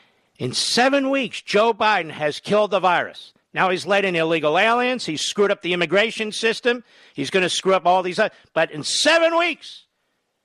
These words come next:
superhuman Joe Biden. Rush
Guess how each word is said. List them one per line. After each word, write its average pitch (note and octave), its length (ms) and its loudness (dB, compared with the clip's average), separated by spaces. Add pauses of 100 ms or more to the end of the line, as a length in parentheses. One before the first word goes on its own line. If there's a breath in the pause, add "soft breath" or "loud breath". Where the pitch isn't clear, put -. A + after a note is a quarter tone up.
(800)
superhuman C#4 1120 0
Joe D4 340 2
Biden. D4 400 -2 (1500)
Rush F#3+ 320 -4